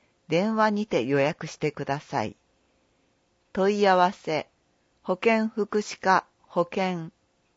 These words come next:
電話、六九三零の九八八二、ファックス、零五零三五三五の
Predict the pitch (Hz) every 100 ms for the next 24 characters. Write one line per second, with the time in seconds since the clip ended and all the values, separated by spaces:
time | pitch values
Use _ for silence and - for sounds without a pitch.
0 | _ - - 185 208 208 196 180 - _
1 | _ _ _ _ 180 190 233 233 240 208
2 | 175 170 170 185 175 170 143 123 117 -
3 | _ _ - 196 226 233 202 - 151 135
4 | - 165 160 160 147 107 - _ _ _
5 | _ _ _ - 202 220 - 160 151 -
6 | 113 - _ _ _ _ _ - 175 214
7 | 208 185 196 131 120 135 107 - _ _
8 | _ _ - 190 226 196 202 170 - 151
9 | 175 175 175 156 123 120 104